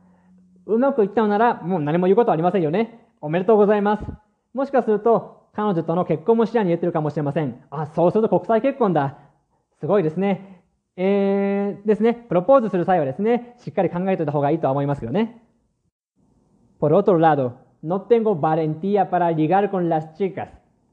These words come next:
Para colmo, les tengo miedo a las mexicanas,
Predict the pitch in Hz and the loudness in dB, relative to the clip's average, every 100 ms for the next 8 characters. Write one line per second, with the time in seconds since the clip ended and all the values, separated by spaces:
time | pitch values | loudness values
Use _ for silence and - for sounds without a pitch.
0 | _ 156 147 143 196 202 170 156 190 - | _ -6 -4 -2 4 4 4 0 -4 -8
1 | 135 151 151 208 190 175 160 170 208 160 | -6 -4 -4 -4 0 0 0 2 4 4
2 | 139 147 151 156 139 165 196 190 143 | 0 -2 -2 -4 -2 -2 0 0 -2